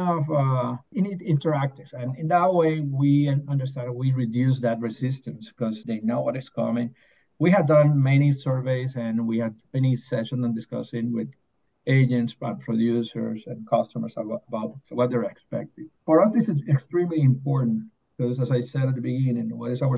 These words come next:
secret sauce is the service, our commitment to service. When you go through a digital, in a digital environment that will be accessible anytime,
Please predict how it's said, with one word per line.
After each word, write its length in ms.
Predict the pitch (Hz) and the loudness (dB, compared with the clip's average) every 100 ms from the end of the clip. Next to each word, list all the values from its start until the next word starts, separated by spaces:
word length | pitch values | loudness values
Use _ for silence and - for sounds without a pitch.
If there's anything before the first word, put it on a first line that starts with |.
| - | -2
secret 240 | 135 123 - | -2 -4 -4
sauce 280 | 135 135 135 - | 0 0 -2 -8
is 80 | - | -16
the 80 | 139 - | -10 -8
service, 300 | - - _ - | -8 -12 _ -6
our 120 | 117 107 | -4 -4
commitment 340 | 120 131 127 117 | -2 2 2 0
to 80 | 110 - | -4 -8
service. 260 | 110 151 151 _ 120 | -8 -8 -12 _ -2
When 120 | 120 117 113 127 127 | 2 2 0 0 0
you 80 | 135 143 | 4 6
go 40 | 147 139 - _ _ _ _ _ _ - | 6 2 -4 _ _ _ _ _ _ -6
through 420 | 131 127 123 117 107 117 | -4 -2 -2 -2 -4 -4
a 40 | 113 156 | 4 6
digital, 320 | 160 143 131 127 147 | 6 4 4 4 2
in 80 | 190 120 | 2 -2
a 20 | 120 | -2
digital 260 | 113 110 101 101 | -2 -4 -10 -10
environment 400 | 101 101 - 101 | -10 -10 -12 -10
that 100 | 101 | -6
will 120 | 113 120 | -4 -2
be 60 | 117 | -2
accessible 480 | - 123 113 123 120 117 | -2 -6 -2 0 0 0
anytime, 460 | 123 127 110 110 | -2 -2 -4 -2